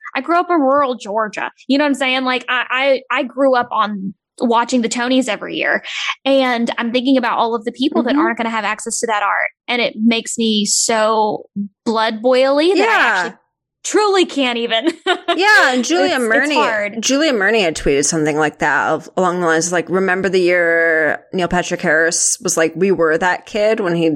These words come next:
Speaker 2: did
Speaker 1: Yes.
Speaker 2: whatever song that was?" I can't remember 'cause they're all exceptional.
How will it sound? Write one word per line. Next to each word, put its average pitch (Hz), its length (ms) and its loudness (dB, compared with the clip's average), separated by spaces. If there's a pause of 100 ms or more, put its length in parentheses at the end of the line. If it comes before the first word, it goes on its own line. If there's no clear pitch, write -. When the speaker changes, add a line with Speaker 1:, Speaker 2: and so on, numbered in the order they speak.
(300)
Speaker 2:
did 175 140 0
Speaker 1:
Yes. 196 240 -2
Speaker 2:
whatever 170 260 0
song 160 360 0
that 170 180 -2
was?" 196 240 0
I 185 60 -2
can't - 240 -4
remember 165 360 0
'cause 180 220 -6
they're 151 160 0
all 147 180 0
exceptional. 208 560 -2